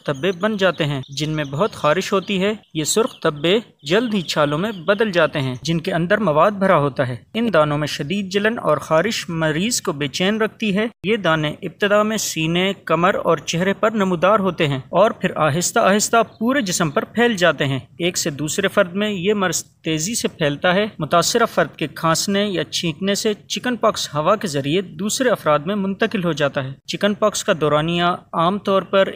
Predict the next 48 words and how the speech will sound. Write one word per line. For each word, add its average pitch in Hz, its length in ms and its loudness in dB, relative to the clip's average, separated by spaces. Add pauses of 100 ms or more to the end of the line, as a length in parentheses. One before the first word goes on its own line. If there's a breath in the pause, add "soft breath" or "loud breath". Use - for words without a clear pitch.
एक 185 200 0
से - 160 -2
दो 147 180 -2
हफ्ते 196 320 0
तक 196 180 -2
होता 190 280 2
है। 196 180 2 (140)
चिकन 190 240 -2
पॉक्स 220 280 0
के 180 120 -4
तदारक 175 440 2
के 202 80 0
लिए 202 280 -2
हम 151 260 -6
कई - 420 -6
एक 190 240 -2
घरेलू 147 360 -4
इकदामात 143 440 0
भी 160 160 -6 (220)
कर 226 120 4
सकते 175 340 -2
हैं। 135 180 -4 (160)
नाजरीन, 170 600 2 (140)
सर्दी 175 440 -2
में 220 120 -2
कमरे 170 280 0
का 196 100 -2
दर्जा 180 300 2
हरारत 180 360 4 (180)
कम 214 180 0
तरीन 175 400 0 (120)
आरामदेह 170 460 2
सतह 160 240 0
पर 156 140 0
रखें 143 340 -6 (120)
और 151 180 -2
अगर 151 220 -2
गर्मी 160 320 2
है 202 180 2
तो - 160 -4
पंखे 160 420 -2
का 214 100 -2
इस्तेमाल 170 420 0
करें 196 360 0
और 147 240 0
मुतासिरा 160 480 0
शख्स - 280 -2
को 226 120 0